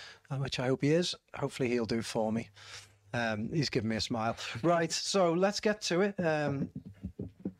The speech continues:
an emotional weekend. Uh, Friday's plans were,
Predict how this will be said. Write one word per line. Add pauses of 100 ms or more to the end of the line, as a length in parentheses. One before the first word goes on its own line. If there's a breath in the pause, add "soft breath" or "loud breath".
(300 loud breath)
an
emotional
weekend. (400 loud breath)
Uh,
Friday's
plans
were,